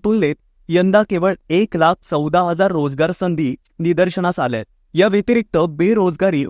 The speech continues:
ऑक्टोबर दोन हजार एकवीस पासून उच्चांकी पातळीवर म्हणजे चार पॉइंट तीन टक्क्यांवर पोहोचली. केवळ अमेरिकेतील मंदीची पोझिशन मार्केट पडायला जबाबदार नसून असं म्हटलं जातंय की Bank of जपानचे धोरण देखील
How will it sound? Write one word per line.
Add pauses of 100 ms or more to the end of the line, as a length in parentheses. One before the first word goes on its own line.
ऑक्टोबर
दोन
हजार
एकवीस
पासून (100)
उच्चांकी
पातळीवर (340)
म्हणजे
चार
पॉइंट (160)
तीन
टक्क्यांवर
पोहोचली. (380)
केवळ
अमेरिकेतील
मंदीची
पोझिशन
मार्केट
पडायला
जबाबदार
नसून (140)
असं
म्हटलं
जातंय
की
Bank
of
जपानचे
धोरण
देखील